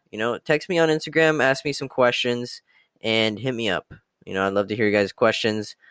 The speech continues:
about anything. And yeah, so this was the podcast on how to recreate yourself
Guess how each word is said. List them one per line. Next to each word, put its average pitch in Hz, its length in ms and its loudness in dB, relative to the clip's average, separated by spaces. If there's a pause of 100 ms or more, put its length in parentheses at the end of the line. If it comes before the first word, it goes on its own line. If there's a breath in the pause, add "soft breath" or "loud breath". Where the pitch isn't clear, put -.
(100)
about 101 240 2
anything. 135 560 0 (360)
And 110 640 0 (400)
yeah, 156 260 2 (500)
so 123 520 6
this 165 300 0
was 156 380 0 (160)
the 117 80 -6
podcast 107 720 -4
on 101 180 -6
how 143 220 -4
to 180 100 -2
recreate 107 420 -2
yourself 104 680 -2